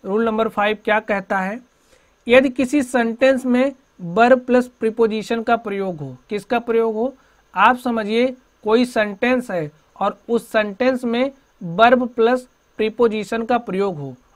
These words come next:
और क्या हो रहा है, जो वर्ब का सब्जेक्ट है and जो प्रीपोजिशन का ऑब्जेक्ट है वो सेम पर्सन है अथवा सेम थिंग है, यानी कि वर्ब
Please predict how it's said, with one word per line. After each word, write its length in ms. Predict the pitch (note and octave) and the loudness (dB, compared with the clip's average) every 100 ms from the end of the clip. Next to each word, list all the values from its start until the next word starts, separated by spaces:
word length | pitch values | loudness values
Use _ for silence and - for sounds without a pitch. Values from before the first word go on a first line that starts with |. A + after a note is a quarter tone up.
| _ | _
और 180 | F3+ A3+ | 0 0
क्या 240 | A#3 B3 | 2 0
हो 160 | A#3 A3 | 2 2
रहा 180 | A3+ A3+ | 2 2
है, 160 | C4 B3+ _ _ - | -2 -6 _ _ -8
जो 240 | F#3+ C#4+ D4+ | -2 0 0
वर्ब 360 | G3+ A#3 C4+ C4+ | 4 6 6 4
का 120 | C#4 | 0
सब्जेक्ट 520 | B3 A3 F3 F#3 - | 0 -2 -2 -8 -8
है 200 | D3+ C3 _ _ _ | -12 -12 _ _ _
and 360 | A3 A3+ A3+ C4+ - _ _ _ | -2 0 -2 -6 -12 _ _ _
जो 360 | F#3 B3 D4 C4 _ _ | 0 2 2 0 _ _
प्रीपोजिशन 840 | - A#3+ A#3+ D4+ D4+ A#3+ B3 D4+ D#4 | -2 -2 0 -2 0 0 0 -2 -2
का 220 | C#4+ B3+ - _ _ _ _ _ - | -2 -4 -8 _ _ _ _ _ -6
ऑब्जेक्ट 560 | G3+ G3 G3 C#4 B3 | -4 -4 0 -2 -2
है 240 | E3 B2 G#2+ _ _ _ - | -14 -14 -16 _ _ _ -10
वो 60 | G#3+ | -10
सेम 380 | - A3 B3+ B3 | -2 0 0 -2
पर्सन 400 | A3+ G#3+ B3 A#3 | -4 -4 -4 -4
है 200 | A#3+ C4 _ _ _ | -6 -8 _ _ _
अथवा 300 | F3+ F#3+ A3+ | -12 -6 -6
सेम 380 | A3 G3 G#3 G#3 | -4 -6 -6 -8
थिंग 260 | - E3+ B2+ | -10 -12 -12
है, 180 | A2+ - _ _ _ _ _ | -18 -20 _ _ _ _ _
यानी 340 | G3+ G3 A3 C4 | -2 0 0 -2
कि 320 | B3+ B3 C#4 C#4 _ _ _ _ - | -2 -2 -2 -8 _ _ _ _ -16
वर्ब 460 | E3+ F#3+ B3 C4 | -2 4 4 4